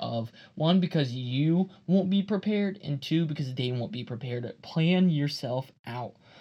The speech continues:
Um, a month would be great. Um, I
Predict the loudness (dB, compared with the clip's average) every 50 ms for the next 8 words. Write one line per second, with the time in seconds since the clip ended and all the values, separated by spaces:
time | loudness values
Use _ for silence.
0 | -16 _ -6 -4 -4 -2 -2 -2 0 0 2 2 2 2 0 -2 -2 -2 -2 -2
1 | 0 -2 -2 -4 -2 -2 -2 -2 -2 -2 -4 -4 -6 -10 -18 -20 -12 -8 -8 -6
2 | -6 -6 -8 -10 -12 -12 -12 -10 -8 -8 -6 -6 -4 -4 -6 -6